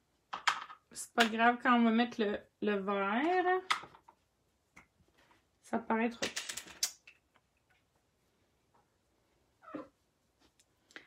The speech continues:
Je vais y aller quand même avec un vert fon-, foncé. Oui, pas de problème. Oui, le mauve, je capote sur le mauve.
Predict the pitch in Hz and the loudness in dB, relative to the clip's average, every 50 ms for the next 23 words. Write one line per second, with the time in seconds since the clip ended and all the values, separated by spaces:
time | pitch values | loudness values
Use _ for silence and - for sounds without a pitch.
0 | _ _ _ _ _ _ - - 226 220 214 214 220 240 277 277 - 302 269 269 | _ _ _ _ _ _ -4 0 2 4 6 6 6 6 4 8 10 12 12 12
1 | 262 294 302 294 269 233 - 247 240 226 220 247 254 247 - - 240 233 226 - | 12 12 12 12 10 12 12 12 12 12 12 12 12 12 12 12 12 12 12 10
2 | - - - - - - 240 226 220 214 - - - 226 233 269 320 403 480 466 | 6 0 -4 0 8 12 12 12 12 12 8 6 6 6 8 10 8 8 8 6
3 | - - _ _ _ _ _ _ _ _ _ _ _ _ _ - - - - - | 0 -8 _ _ _ _ _ _ _ _ _ _ _ _ _ -20 -20 -20 -20 -20
4 | - _ _ _ _ _ _ _ _ _ _ _ _ _ _ _ _ _ _ _ | -20 _ _ _ _ _ _ _ _ _ _ _ _ _ _ _ _ _ _ _
5 | _ _ _ _ 240 254 330 339 - - 220 - - 269 262 - - - 247 240 | _ _ _ _ 12 12 12 12 12 10 10 12 12 12 12 12 12 12 12 12
6 | 277 262 269 294 311 320 330 330 339 339 339 339 311 277 277 311 320 302 262 254 | 12 12 12 12 12 12 12 12 12 12 12 12 12 12 12 12 12 12 12 12
7 | 269 294 302 285 247 262 254 247 - 262 247 247 - - 277 320 330 - - - | 12 12 12 12 12 12 12 12 12 12 12 12 12 12 12 12 12 12 4 -2
8 | - - 269 254 247 247 240 240 247 269 294 311 311 294 294 | 10 12 12 12 12 12 12 12 12 12 12 12 12 12 12